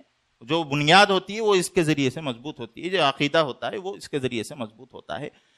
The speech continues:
تو یہ قربانی کا پیغام ہے کہ ہم آج کی عید کے دن کا پیغام ہے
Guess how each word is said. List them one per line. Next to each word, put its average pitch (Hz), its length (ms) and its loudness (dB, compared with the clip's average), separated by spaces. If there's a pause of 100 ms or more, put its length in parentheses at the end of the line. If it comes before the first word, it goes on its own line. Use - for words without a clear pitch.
(180)
تو 202 180 4
یہ 196 300 8
قربانی 175 360 2
کا 175 160 0
پیغام 143 420 2
ہے 165 140 -4
کہ 147 260 -2
ہم 165 440 -2 (340)
آج 143 300 0
کی 139 80 -6
عید 143 260 0
کے 143 120 -2
دن 135 200 -6
کا 139 80 -2
پیغام 123 540 2
ہے 170 280 -4